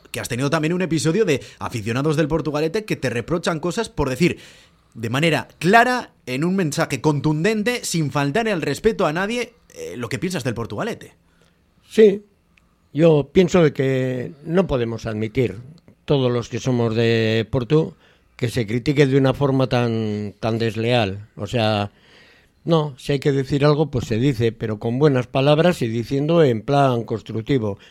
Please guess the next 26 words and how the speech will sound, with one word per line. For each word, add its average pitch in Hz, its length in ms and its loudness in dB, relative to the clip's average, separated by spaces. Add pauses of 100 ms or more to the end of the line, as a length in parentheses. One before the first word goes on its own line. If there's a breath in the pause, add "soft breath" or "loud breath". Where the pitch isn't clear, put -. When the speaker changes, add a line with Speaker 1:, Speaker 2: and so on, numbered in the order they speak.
(140 soft breath)
Speaker 2:
No 156 240 6
me 131 140 4
parece 120 420 -2
justo 151 500 2
que 120 320 0
carguemos 127 480 -2
hoy 147 140 6
las 120 260 -2
tintas 165 480 0 (540 soft breath)
y 131 140 -2
que 135 100 0
dentro 151 300 6
de 147 80 6
quince 147 340 2
días 156 380 6
les 120 260 -2
digamos 143 460 0
que 117 100 -4
son 117 300 -2
héroes. 92 420 -8
O 104 60 -12
sea, 107 260 -6
son 131 240 -2
los 120 160 -2
mismos 120 500 -2
hoy 170 340 0